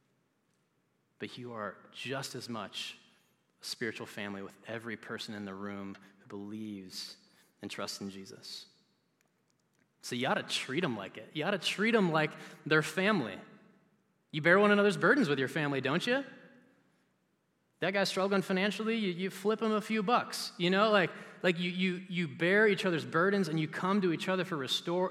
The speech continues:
to restore one another. You say, "Man, my mom's really hurting over here, or my sister's really hurting over here."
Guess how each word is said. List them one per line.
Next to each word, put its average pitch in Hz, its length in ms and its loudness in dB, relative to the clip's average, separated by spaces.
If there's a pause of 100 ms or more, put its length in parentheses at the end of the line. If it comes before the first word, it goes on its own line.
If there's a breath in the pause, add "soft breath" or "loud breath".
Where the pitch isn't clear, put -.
to 175 160 -4
restore 170 380 2
one 175 120 4
another. 180 300 2 (240 loud breath)
You 160 40 -4
say, 143 160 -2
"Man, 143 220 0
my 143 120 2
mom's 160 380 4
really 156 220 0
hurting 139 320 -2
over 123 200 -4
here, 120 220 -2
or 120 40 -2
my 123 120 -2
sister's 151 520 -2
really 156 220 0
hurting 147 280 0
over 127 160 -4
here." 120 260 -2